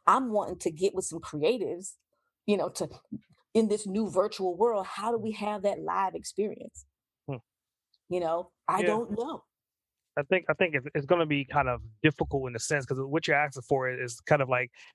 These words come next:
Speaker 2: how do we do a Woodstock without people being in Woodstock? And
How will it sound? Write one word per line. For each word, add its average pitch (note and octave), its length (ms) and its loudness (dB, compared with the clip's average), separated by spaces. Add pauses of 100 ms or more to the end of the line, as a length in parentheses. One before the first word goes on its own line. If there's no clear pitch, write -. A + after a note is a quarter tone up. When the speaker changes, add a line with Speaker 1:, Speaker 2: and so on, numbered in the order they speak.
(260)
Speaker 2:
how A#3+ 200 8
do G#3 180 0
we G3 120 -2
do E3+ 240 2
a C#3+ 80 2
Woodstock C#3 680 4
without C#3 300 4
people C#3 340 2
being C#3 380 2
in A#2+ 200 -4
Woodstock? B2 540 2 (400)
And C3+ 320 2